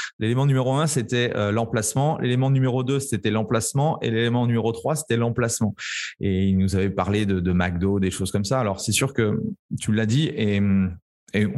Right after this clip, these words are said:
moi, j'ai fait entre guillemets un peu le contraire avec ma box parce que, euh, j'avais pas forcément le choix. Mais, euh,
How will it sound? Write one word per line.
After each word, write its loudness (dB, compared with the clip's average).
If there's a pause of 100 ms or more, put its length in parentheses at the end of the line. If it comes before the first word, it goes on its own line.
(200)
moi, 0
j'ai 0
fait -2
entre 0
guillemets 2
un 0
peu 0
le -2
contraire 0
avec 0
ma 0
box -2
parce -2
que, -4
euh, 0
j'avais 0
pas 0
forcément -2
le 2
choix. 0 (440)
Mais, 0
euh, 0